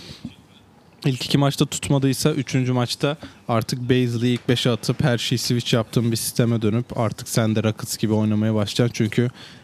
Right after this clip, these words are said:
öyle maçın başında Steven Adams'a dört post-up pozisyonu hazırladın diye sahada kalacak hali yok. Steven Adams çünkü P J Tucker'dan deli gibi yardıma geliyor. P J Tucker N B A tarihinin en iyi köşe üçlükçüsü yani.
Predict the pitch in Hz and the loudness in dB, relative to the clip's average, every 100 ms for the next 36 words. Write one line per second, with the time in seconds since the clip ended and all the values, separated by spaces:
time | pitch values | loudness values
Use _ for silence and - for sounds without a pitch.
0 | - 127 113 113 120 - 131 127 - 127 | -2 2 2 2 0 2 0 2 0 2
1 | 127 135 - - - 123 123 120 117 127 | 2 -2 -6 -4 0 2 2 0 0 2
2 | 123 127 - 123 - 127 - 120 110 - | 2 2 0 -2 0 -2 0 0 0 0
3 | 117 120 123 120 113 113 120 113 110 - | 0 0 0 0 0 2 0 0 0 0
4 | 110 107 110 110 - - - - 117 107 | 0 2 0 -2 -12 -20 -14 -2 0 2
5 | 123 - 113 110 131 - - 120 117 117 | 0 0 2 2 0 0 -2 0 0 0
6 | 117 - 120 107 127 147 - - - _ | -2 0 0 2 0 -2 -10 -20 -20 _
7 | - - 117 123 - 135 120 104 127 147 | -6 0 2 2 0 0 0 0 -2 -4
8 | _ - - - 131 123 131 123 110 127 | _ -20 -20 -14 -2 2 2 0 2 2
9 | 113 117 123 110 104 120 - 110 113 - | 0 0 -2 0 0 0 0 0 0 -2
10 | 123 127 123 117 110 117 - 120 113 110 | -2 -2 0 0 2 0 0 0 0 0
11 | 113 120 - 120 - 110 - - - 107 | 0 -2 0 0 0 -6 -8 -6 -4 -4
12 | 110 | -4